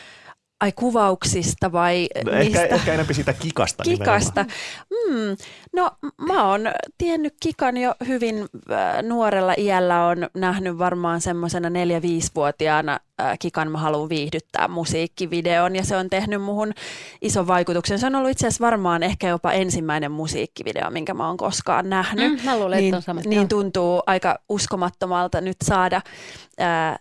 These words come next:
Speaker 1: näytellä häntä tässä meidän elokuvassa, joka tosiaan ensi viikolla tulee ensi iltaan.
Speaker 2: Eli varmaan aika nostal-,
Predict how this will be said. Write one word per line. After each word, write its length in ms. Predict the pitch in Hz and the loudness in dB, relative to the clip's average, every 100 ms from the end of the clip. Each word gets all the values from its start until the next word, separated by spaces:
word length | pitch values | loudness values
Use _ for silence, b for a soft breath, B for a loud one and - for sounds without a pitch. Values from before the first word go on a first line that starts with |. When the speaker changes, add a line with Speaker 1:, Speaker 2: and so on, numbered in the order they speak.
| - | -4
Speaker 1:
näytellä 520 | 226 226 202 170 180 | 0 0 2 0 0
häntä 480 | 180 180 170 165 170 B B B B B B | 2 2 2 0 -2 B B B B B B
tässä 420 | 170 160 - 151 - 190 | -2 -2 0 -2 -2 -4
meidän 220 | 160 160 | -2 0
elokuvassa, 680 | 160 156 - - 202 - 233 - - - | 0 0 -2 -2 -2 -2 -4 -6 -14 -12
joka 280 | - 67 - _ - | -4 -4 -4 _ -14
tosiaan 320 | - - 82 92 | -10 -8 -6 -8
ensi 240 | - - | -8 -6
viikolla 340 | 104 - - - | -6 -6 -8 -6
tulee 340 | - 76 - | -6 -2 -2
ensi 260 | 101 - - | -4 -4 -6
iltaan. 380 | - - - 320 B B B B | -8 -8 -8 -8 B B B B
Speaker 2:
Eli 140 | 101 110 | -2 2
varmaan 360 | 127 143 135 | 2 4 2
aika 160 | 135 135 | 2 2
nostal-, 500 | 135 165 - 139 | 0 -2 -2 -2